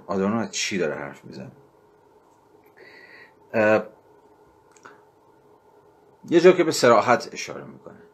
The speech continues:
بذارید همون جایی که به صراحت اشاره می‌کنه رو یه ذره روش وایسیم و درنگ بکنیم و یه ذره بهش بالا پر بدیم. داره میگه ببین، جامعه شناسی یه جور دانشه،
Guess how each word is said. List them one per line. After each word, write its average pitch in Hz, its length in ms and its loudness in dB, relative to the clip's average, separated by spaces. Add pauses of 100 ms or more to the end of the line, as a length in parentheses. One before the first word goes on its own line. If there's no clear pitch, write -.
بذارید 127 260 -2
همون 123 200 -4
جایی 113 160 -4
که 127 80 -8
به 101 60 -8
صراحت 90 540 -4
اشاره 90 320 -8
می‌کنه 87 380 -8
رو 110 80 -6
یه 110 60 -8
ذره 98 180 -2
روش 95 240 -4
وایسیم 90 400 -4
و 85 60 -2
درنگ 90 420 -4
بکنیم 90 320 -8
و 82 60 -6
یه 80 80 -6
ذره 82 180 -4
بهش 80 180 -10
بالا 76 320 -8
پر 76 220 -10
بدیم. - 260 -18 (640)
داره 131 160 0
میگه 143 200 -2
ببین، 139 300 -2
جامعه 104 260 -2
شناسی 101 540 -4
یه 104 240 -4
جور 101 300 -8
دانشه، 85 720 -6